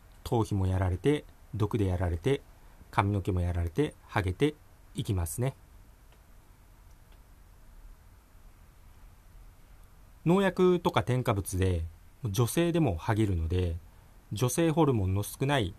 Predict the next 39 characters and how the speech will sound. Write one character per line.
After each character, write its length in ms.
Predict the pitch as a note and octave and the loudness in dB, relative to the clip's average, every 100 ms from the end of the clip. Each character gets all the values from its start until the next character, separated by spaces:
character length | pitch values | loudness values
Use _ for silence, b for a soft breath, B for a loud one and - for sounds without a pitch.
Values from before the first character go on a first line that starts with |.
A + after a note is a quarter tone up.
| G#2+ | -4
男 240 | G#2+ A2+ | 0 0
性 180 | - A2 | 0 -2
な 140 | G2+ | 0
ん 80 | E2 | -2
て、 260 | - G2+ E2 - - - - | -2 -2 -2 -6 -16 -20 -2
本 160 | E3 F3+ | 2 2
当 160 | F3 | 2
に 180 | D#3+ C#3+ - - - - - - - | 0 0 -6 -20 -20 -20 -20 -20 -6
気 140 | D#3+ | -2
づ 120 | D#3+ | 0
い 60 | D3+ | 2
た 140 | C#3 | 4
ら 160 | A#2 F2+ | 4 2
も 140 | G2 | 0
う 40 | F2 | 2
み 180 | G#2 | 2
る 120 | D3 A#2+ | 2 2
み 80 | |
る 200 | A#2+ C#3 - - | 2 0 -6 -20
ハ 160 | - A2+ | -2 0
ゲ 100 | G2 | 0
て 100 | D3+ | 0
い 100 | C3+ | -2
き 100 | F#2+ | -2
ま 100 | D#2+ | -4
す 140 | - | -4
ね。 100 | A2 - - - - - - - - - - - - - - - - - - - - - b b b | -6 -8 -16 -20 -20 -20 -20 -20 -20 -20 -20 -20 -20 -20 -20 -20 -20 -20 -20 -20 -20 -20 b b b
Twitter 680 | - G#3 - - - G3+ G3 | -2 -2 -2 -6 2 4 4
で、 340 | F#3 B2 F2 - - - - - - | 4 2 0 -8 -20 -20 -20 -20 -4
た 120 | E3 | 0
ま 100 | F3+ | 2
た 100 | F3+ | 4
ま 140 | F3+ | 4
な 140 | D3+ F2+ | 2 0
ん 100 | E2+ | 0
で 80 | |
す 140 | E2+ - | -2 -4
け 80 | G2 | 0
ど、 260 | A2 F2+ | 0 0